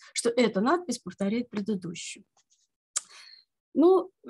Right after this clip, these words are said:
и, и, судя по всему, все это возникло после возвращения из диких полей, когда икону в очередной раз реставрировали. Если памятник в древности принадлежал к числу архиерейской собственности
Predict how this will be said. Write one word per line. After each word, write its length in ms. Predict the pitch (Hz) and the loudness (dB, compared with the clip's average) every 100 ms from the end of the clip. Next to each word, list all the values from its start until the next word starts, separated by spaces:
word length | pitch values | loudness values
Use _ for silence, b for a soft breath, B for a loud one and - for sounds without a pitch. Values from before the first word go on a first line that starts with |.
| - - | -14 -14
и, 340 | - 240 220 | -12 -8 -4
и, 60 | 262 | 0
судя 240 | 311 294 | 0 0
по 100 | 240 | -2
всему, 280 | 226 302 359 | 0 4 4
все 180 | - 269 | 4 0
это 120 | 269 | 0
возникло 460 | 233 240 311 330 226 | 0 2 2 0 -2
после 320 | 233 226 196 | -2 -2 -2
возвращения 800 | 190 202 202 - 196 180 185 180 | -2 0 0 0 2 2 2 0
из 100 | 185 | -2
диких 320 | 190 208 - | -6 -6 -6
полей, 320 | 233 285 359 | -2 2 2
когда 380 | 349 190 220 254 | 0 -4 -2 -2
икону 720 | 208 240 247 202 190 190 175 - 196 | -2 -2 0 2 0 -2 -4 -8 -10
в 40 | |
очередной 400 | 170 180 202 240 | -6 -4 -2 -2
раз 180 | 196 185 | 0 -2
реставрировали. 720 | 202 - 202 190 165 160 - _ _ _ _ - B B B B | -2 0 0 0 -2 -6 -14 _ _ _ _ -18 B B B B
Если 260 | 349 359 | 2 4
памятник 560 | 349 240 202 190 202 208 | 2 4 4 4 2 2
в 40 | |
древности 520 | 208 240 202 190 185 196 | 2 4 4 2 0 -2
принадлежал 600 | 208 214 202 247 339 330 | 0 2 2 2 2 0
к 60 | |
числу 380 | - 233 285 311 | 0 0 2 2
архиерейской 760 | 247 233 226 226 233 269 - 254 | 0 -2 2 2 4 2 2 -2
собственности 920 | - 196 180 - 185 180 180 - | 0 -2 -2 -4 0 0 -2 -6